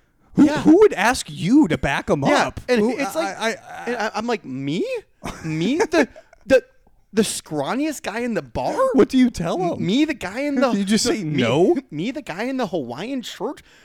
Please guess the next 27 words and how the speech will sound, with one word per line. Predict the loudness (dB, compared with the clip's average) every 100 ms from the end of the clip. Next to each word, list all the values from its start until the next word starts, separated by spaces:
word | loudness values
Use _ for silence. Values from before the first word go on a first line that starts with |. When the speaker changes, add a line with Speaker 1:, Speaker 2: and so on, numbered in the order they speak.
| _
Speaker 2:
in, | -4 -4 -4 -6
in, | -6 -6 -10 -10
in | -8 -10 -14 -20 -20 -8 -2
Speaker 1:
The |
Haw- | 0 0
Speaker 2:
sw-, | 0
a | 0
swimsuit | -2 0 0 0 0 0 0
and | -2 -8 _
camo | -6 -2 0 0
croc, | -2 -8 -10 -10 -12
Speaker 1:
And, | -10
Speaker 2:
camo | -4 -4 -2 -6
and, | -4
Speaker 1:
and, | -6 -2
and | -2
a | 0
Speaker 2:
Crocs | 0 0 2
Speaker 1:
cowboy | 4
Speaker 2:
and, | 4
and | 2 0 -2
Speaker 1:
hat? | -8 -14 -18 -8
Speaker 2:
with | -6
a | -6
cowboy | -6 -4 0 0
hat? | 0 -4 -8 -8
Me? | -4 -2